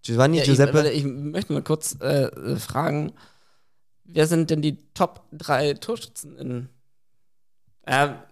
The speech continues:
Speaker 2: das, nee, das ist ein bisschen doof, Top zwei.
Speaker 1: Die Top zwei Torschützen in Spanien?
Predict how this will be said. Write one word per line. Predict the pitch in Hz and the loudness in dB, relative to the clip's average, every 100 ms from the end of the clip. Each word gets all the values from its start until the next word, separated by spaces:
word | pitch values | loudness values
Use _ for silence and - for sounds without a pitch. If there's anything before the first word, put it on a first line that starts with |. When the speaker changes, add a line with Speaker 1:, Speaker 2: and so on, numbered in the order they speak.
| 113 - | -20 -14
Speaker 2:
das, | 131 123 | -12 -10
nee, | 147 | -6
das | 135 | -6
ist | 127 | -6
ein | |
bisschen | 131 131 | -10 -6
doof, | 131 127 - | -4 -6 -10
Top | - 151 | -12 -10
zwei. | - 127 120 120 - _ _ _ _ _ | -6 -4 -4 -6 -12 _ _ _ _ _
Speaker 1:
Die | 117 104 | -8 -6
Top | - - - | -6 -6 -8
zwei | - 139 | -2 -2
Torschützen | 135 156 147 151 143 139 127 - | 0 -6 -4 -6 -4 -4 -4 -2
in | 131 131 127 127 | 0 2 2 0
Spanien? | - 147 190 180 | 2 2 2 -2